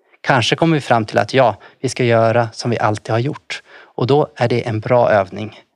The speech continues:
Eller så kommer vi fram till att vi ska göra på ett annat sätt. Och då kan vi experimentera. Och det är bra. För folkbildningen är riktigt bra på att experimentera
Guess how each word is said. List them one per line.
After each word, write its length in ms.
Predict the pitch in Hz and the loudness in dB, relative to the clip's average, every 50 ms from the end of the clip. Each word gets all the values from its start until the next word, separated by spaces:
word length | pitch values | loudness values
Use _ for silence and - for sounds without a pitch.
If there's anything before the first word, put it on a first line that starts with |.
| _ _ _ - - | _ _ _ -2 0
Eller 160 | 135 147 151 | 2 2 2
så 120 | - - | 0 -2
kommer 160 | - 160 147 | -2 0 0
vi 40 | 127 | 0
fram 240 | - - 135 123 117 | 0 0 0 0 0
till 180 | - - 117 113 | -2 -2 -2 -2
att 160 | - - - | -2 -4 -8
vi 40 | 113 | -10
ska 140 | - - | -6 -2
göra 320 | 120 117 110 107 107 92 - _ - _ _ _ - | 0 0 2 2 0 0 -2 _ -18 _ _ _ -6
på 60 | 151 | -6
ett 100 | 143 - - | -6 -4 -2
annat 380 | - 165 170 160 143 123 - | 0 2 2 2 2 0 -2
sätt. 420 | - - - - _ - - - - _ _ _ _ _ _ _ _ - | -4 -8 -8 -10 _ -18 -18 -18 -20 _ _ _ _ _ _ _ _ -8
Och 80 | - 113 | -4 -2
då 240 | 123 131 127 117 - _ - | 0 0 -2 -2 -6 _ -16
kan 160 | - - 117 | -8 -4 -4
vi 60 | 110 | -4
experimentera. 840 | - 107 - - - 135 120 117 117 107 - - 139 120 104 - - - _ _ _ _ _ _ _ _ _ | -4 -4 -8 -8 -6 -4 -2 -2 -2 -2 -4 -4 -2 -2 -2 -4 -8 -12 _ _ _ _ _ _ _ _ _
Och 140 | - 165 156 | -6 -4 0
det 200 | 156 185 185 - | 2 2 2 2
är 80 | - 120 | 0 -2
bra. 280 | 107 - 107 110 - - _ _ _ _ _ _ _ - _ _ - | -2 -2 -4 -4 -6 -12 _ _ _ _ _ _ _ -20 _ _ -10
För 80 | - 117 | -10 -8
folkbildningen 640 | - - 147 127 - - 139 135 147 147 135 117 | -2 0 -2 -2 0 -2 -2 0 0 0 0 0
är 180 | - 110 110 107 | 0 0 0 0
riktigt 560 | - - - 135 - - _ - 131 - _ | -2 -4 -10 -10 -10 -10 _ -10 -12 -10 _
bra 280 | - - 131 123 113 104 _ _ _ _ _ _ - | -6 -2 0 0 0 -2 _ _ _ _ _ _ -8
på 60 | 120 | -6
att 80 | - | -4
experimentera 840 | 113 110 - - - 120 113 113 107 101 - 120 117 110 104 107 | -4 -6 -8 -8 -4 -2 -2 -2 -2 -4 -4 -4 -4 -4 -4 -6